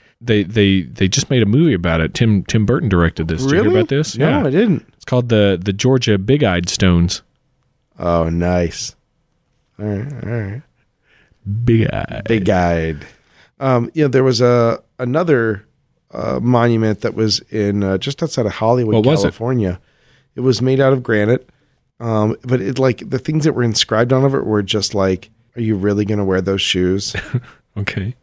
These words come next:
Speaker 2: Um, and they, there was the, uh, those were the, the Snide Stones. The,
Speaker 1: <laughs>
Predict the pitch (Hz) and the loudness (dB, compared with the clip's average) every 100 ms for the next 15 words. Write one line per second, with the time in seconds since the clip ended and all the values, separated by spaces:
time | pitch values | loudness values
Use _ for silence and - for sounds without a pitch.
0 | _ _ 104 90 85 87 - 107 101 98 | _ _ -10 -8 -6 -8 -8 -4 -2 -2
1 | 92 110 101 98 - 101 95 95 95 92 | -4 -4 -2 -4 -6 -6 -2 0 -2 -4
2 | - _ - 110 104 107 104 92 98 - | -10 _ -14 -10 -6 -2 -2 -4 -4 -2
3 | 113 104 110 - 127 131 - - _ - | 0 0 -2 0 0 0 -4 -14 _ -12
4 | 104 101 107 107 | -8 -4 -4 -6